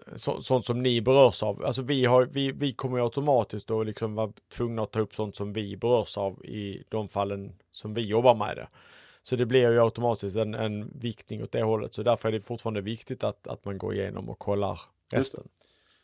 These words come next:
Speaker 2: Och, eh, till nästa gång som sagt så ska vi se, det blir en liten, eh,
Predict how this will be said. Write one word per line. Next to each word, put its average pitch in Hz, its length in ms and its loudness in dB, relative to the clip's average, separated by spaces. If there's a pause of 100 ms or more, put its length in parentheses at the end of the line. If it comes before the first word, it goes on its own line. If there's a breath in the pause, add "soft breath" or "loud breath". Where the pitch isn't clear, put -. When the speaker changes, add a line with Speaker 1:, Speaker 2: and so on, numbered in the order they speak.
(220 soft breath)
Speaker 2:
Och, 131 340 0
eh, 135 160 8
till 151 160 4
nästa 139 280 4
gång 139 160 2
som 139 140 0
sagt 135 220 0
så 117 100 -4
ska - 140 0
vi 113 100 6
se, 120 280 2
det 110 140 2
blir 101 160 6
en 101 100 4
liten, 92 460 2
eh, 90 260 2